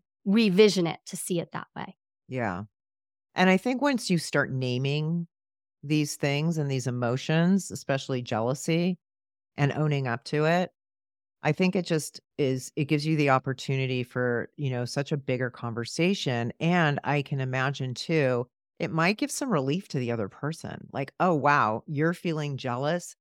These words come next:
Speaker 2: I'm feeling <laughs> jealous as well."
Speaker 1: Right,
Speaker 2: Right?
Speaker 1: right.
Speaker 2: And, and
Speaker 1: And
Speaker 2: there can be so much shame around feeling jealous. Like, "Oh, there must be something wrong with me because I'm feeling jealous about this thing. And now I have to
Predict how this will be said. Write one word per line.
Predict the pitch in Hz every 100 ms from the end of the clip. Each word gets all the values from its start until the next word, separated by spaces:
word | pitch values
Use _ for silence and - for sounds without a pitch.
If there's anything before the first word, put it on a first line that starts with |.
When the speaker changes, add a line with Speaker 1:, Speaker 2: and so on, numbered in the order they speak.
| _ _ _ -
Speaker 2:
I'm | 135 254
feeling | 311 147 147
<laughs> |
jealous | 180 170 147 147
as | 151 135
well." | 135 156 202 101 98 139 _ _ _ _
Speaker 1:
Right, | - 247 254 - -
Speaker 2:
Right? | 165
Speaker 1:
right. | 285
Speaker 2:
And, | 180
and | 165
Speaker 1:
And | -
Speaker 2:
there | 170 170
can | 190
be | 185
so | - 170
much | 160
shame | - - 151 175 160
around | 139 131 139 143 147 135
feeling | 139 131 135 127
jealous. | 131 131 139 120 -
Like, | 120
"Oh, | 143 151
there | 143
must | 139 139 -
be |
something | 143 147 139 135
wrong | 123 123
with | 135 135
me | 123
because | 117 120 127
I'm | 131 131
feeling | - 131 127 123 - _ _
jealous | 127 143 139 139 -
about | 131 120 -
this | 127 -
thing. | 139 120 117
And | 117
now | 127 131
I | 143
have | 143 139
to | - 135